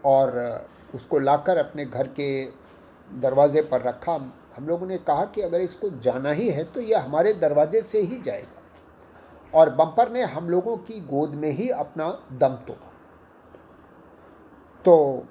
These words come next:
बम्पर साहब की कहानी थी ये। अब इस कहानी, actually ये कहानी एक भूमिका है, क्योंकि मैं इसके साथ में ही एक और कुत्ते की कहानी बताना चाहता हूँ, जो कि मेरा कुत्ता नहीं था,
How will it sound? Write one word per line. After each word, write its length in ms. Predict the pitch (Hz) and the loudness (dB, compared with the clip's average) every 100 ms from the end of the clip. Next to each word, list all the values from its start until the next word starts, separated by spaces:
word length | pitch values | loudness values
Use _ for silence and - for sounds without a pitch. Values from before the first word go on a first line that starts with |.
| - - - - - - _ _ _ - 123 | -20 -20 -20 -20 -20 -20 _ _ _ -14 2
बम्पर 280 | 151 185 226 | 4 6 8
साहब 300 | 190 196 196 | 10 8 6
की 80 | 202 | -4
कहानी 420 | - 151 185 220 | 0 0 0 -4
थी 240 | - 220 | -8 2
ये। 320 | 226 233 220 - - - - - _ - | 6 6 4 -8 -20 -20 -20 -20 _ 6
अब 280 | 247 - - | 6 4 -4
इस 160 | 208 208 | -4 4
कहानी, 440 | 233 196 247 320 | 6 8 4 -2
actually 420 | 262 202 196 254 | 2 2 2 -4
ये 180 | 294 294 | 2 4
कहानी 420 | 254 156 170 233 | 4 2 0 0
एक 460 | 302 240 254 254 233 | -2 2 2 2 -4
भूमिका 600 | 156 117 151 202 208 277 | -4 -4 -2 0 8 8
है, 240 | 165 202 | 8 2
क्योंकि 440 | 247 - 233 190 254 | -2 -6 -10 -8 -8
मैं 420 | 190 196 254 277 | -4 -2 0 0
इसके 440 | 214 175 - 254 | -4 -12 -4 -2
साथ 440 | 226 - 175 202 233 | 0 2 2 2 0
में 120 | 233 | -2
ही 320 | 190 190 135 - - - - - - | 0 -4 -6 -12 -20 -20 -20 -16 0
एक 340 | 175 208 - 208 208 208 - | 2 2 2 4 4 4 6
और 280 | 170 262 277 | 8 8 6
कुत्ते 480 | - 233 - 220 214 | 2 -4 -2 0 0
की 180 | 214 | -2
कहानी 420 | 196 160 151 175 170 | -4 -2 -2 -4 0
बताना 420 | 147 156 160 156 | 0 2 0 -2
चाहता 400 | 147 135 127 147 | 0 -4 -2 -4
हूँ, 300 | 135 294 - - - - | -2 -4 -6 -18 -20 -2
जो 180 | 135 196 | 4 4
कि 220 | 202 320 | 2 -4
मेरा 540 | 185 135 135 165 254 | -6 -8 0 4 4
कुत्ता 400 | 277 240 233 208 | 4 0 0 0
नहीं 260 | 170 135 139 | 0 -2 -4
था, 220 | 139 | 0